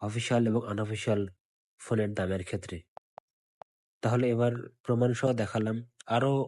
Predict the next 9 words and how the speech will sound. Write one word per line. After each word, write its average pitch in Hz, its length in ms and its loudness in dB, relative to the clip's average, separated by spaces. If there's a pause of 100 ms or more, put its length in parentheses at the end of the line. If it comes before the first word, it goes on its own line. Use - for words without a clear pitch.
(100)
অনেক 117 200 2 (800)
ফোন 120 260 0 (1080)
দেখতে 120 380 -2
গেলে 113 240 2
অনেক 113 220 0
সময় 110 280 2 (400)
লাগবে, 98 280 0 (840)
আপনারা 110 300 -2
চাইলে 113 160 0